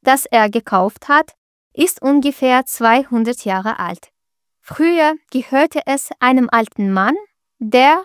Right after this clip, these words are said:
vor drei Jahren starb. Onkel Karls Familie meinte, das Haus sei gar nicht schön, denn es war dunkel und schmutzig.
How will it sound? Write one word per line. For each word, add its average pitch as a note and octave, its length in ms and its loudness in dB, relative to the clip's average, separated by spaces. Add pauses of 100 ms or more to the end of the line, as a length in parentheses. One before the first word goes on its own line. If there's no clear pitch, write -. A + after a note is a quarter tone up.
vor E4 260 -2
drei B3 280 0
Jahren A#3 460 0
starb. - 440 -10 (800)
Onkel E4+ 480 -2
Karls D4 400 -2
Familie B3 520 0
meinte, B3+ 600 0 (360)
das A#3+ 260 0
Haus B3+ 420 0 (140)
sei B3+ 360 2
gar A#3 240 4
nicht A3+ 280 -2
schön, F#3+ 460 -10
denn G3+ 180 -2
es - 260 -8
war G3+ 160 0
dunkel C#4 640 -2
und D4 140 -2
schmutzig. - 580 -6